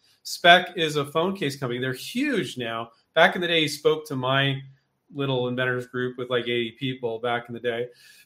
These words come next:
And he was just kinda getting started. So they're a brand. Um, and they're very well known. And Belkin is a brand, and Otterbox is a brand. These are all brands. And yet, and they're all getting their crap made in China too, but they're an American brand,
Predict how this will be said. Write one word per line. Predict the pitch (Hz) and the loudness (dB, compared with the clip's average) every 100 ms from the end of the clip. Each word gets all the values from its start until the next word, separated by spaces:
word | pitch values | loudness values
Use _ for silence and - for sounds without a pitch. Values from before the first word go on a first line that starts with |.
| _ _ _ _ - | _ _ _ _ 2
And | 185 | 4
he | 220 | 4
was | 226 196 | 2 -2
just | 196 - | -4 0
kinda | 185 | 0
getting | 151 147 131 | 2 0 0
started. | - 180 196 123 117 | -4 -4 -2 -4 -4
So | - 175 | -2 -2
they're | 185 202 320 | 2 4 4
a | 220 | 2
brand. | 135 135 214 180 98 - _ _ _ _ _ _ - | 0 0 2 0 -4 -10 _ _ _ _ _ _ 0
Um, | 156 156 151 160 - | 2 4 2 -2 -2
and | 165 | 2
they're | 185 165 | 2 2
very | 143 139 147 | 0 2 2
well | 156 160 | 2 2
known. | 214 214 120 | 0 0 -2
And | 120 - | -6 -2
Belkin | 143 196 196 151 | 2 2 0 -4
is | 127 120 | -4 -6
a | |
brand, | - 113 107 107 107 | -12 -12 -14 -14 -16
and | 131 - | -20 0
Otterbox | 147 214 196 139 123 120 - | 4 4 4 2 0 0 -8
is | 117 | -16
a | |
brand. | 110 113 117 | -12 -10 -6
These | 147 196 | -6 -2
are | 226 | 0
all | 226 165 127 | 0 -2 -6
brands. | 120 135 170 127 107 - - _ _ _ | -4 0 0 0 -4 -14 -20 _ _ _
And | 165 175 175 | 0 0 6
yet, | 233 220 - - - | 8 8 4 -16 -4
and | 180 | 4
they're | 254 294 | 8 10
all | 294 | 8
getting | 262 262 247 | 6 0 0
their | 208 185 | 0 0
crap | 196 185 175 | 2 2 2
made | 175 165 | 0 -4
in | 151 | -4
China | 147 180 143 123 | -2 -2 -2 -6
too, | - 254 156 135 - - | -6 -2 -2 -4 -12 -12
but | - | 4
they're | 233 240 | 6 6
an | 165 | 4
American | 147 196 190 185 139 | 0 0 0 0 -6
brand, | 120 143 190 175 120 113 143 | -6 -2 0 0 -2 -6 -12